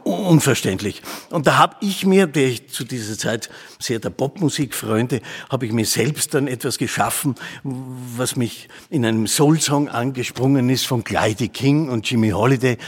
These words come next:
Und das hieß Ready, Willing and Able. Und da dachte ich mir, das ist es für mich, der, der, der Ausgangspunkt, auch so eine Dreier-Affirmation.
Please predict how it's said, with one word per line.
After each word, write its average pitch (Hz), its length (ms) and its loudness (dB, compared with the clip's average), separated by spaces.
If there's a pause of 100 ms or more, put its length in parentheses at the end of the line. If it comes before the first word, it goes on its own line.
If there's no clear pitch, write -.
(200)
Und 139 140 -2 (280)
das 139 180 -4
hieß 170 460 2 (400)
Ready, 131 560 2 (340)
Willing 123 640 2 (140)
and 110 240 -6
Able. 98 340 -2 (240)
Und 139 140 -4
da 139 40 -6
dachte 135 300 0
ich 117 60 -4
mir, 120 120 0
das 135 280 0
ist 143 160 -2
es 120 160 -2
für 117 160 -2
mich, 131 340 0 (260)
der, 110 140 0
der, 101 140 0
der 104 280 -2
Ausgangspunkt, 131 920 2 (160)
auch 135 240 2
so - 160 0
eine 120 220 2
Dreier-Affirmation. 117 1120 0